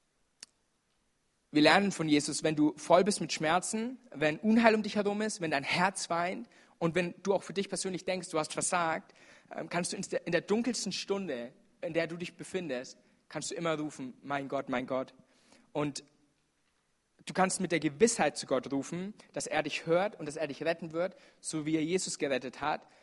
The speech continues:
Denn Jesus wurde verlassen, damit Gott uns nie wieder verlassen muss. Und das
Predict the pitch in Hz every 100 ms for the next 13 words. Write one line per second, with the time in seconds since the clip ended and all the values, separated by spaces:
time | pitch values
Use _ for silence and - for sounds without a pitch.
0 | _ - 147 151 202 214 - 175 160 -
1 | 147 160 202 180 185 302 - _ _ _
2 | _ _ _ _ _ _ _ _ - 143
3 | 143 156 175 - 135 151 151 139 127 123
4 | 120 120 107 107 - - _ _ _ _
5 | _ _ _ _ _ _ _ _ _ _
6 | _ _ _ _ _ _ _ _ _ -
7 | 131 135 139 -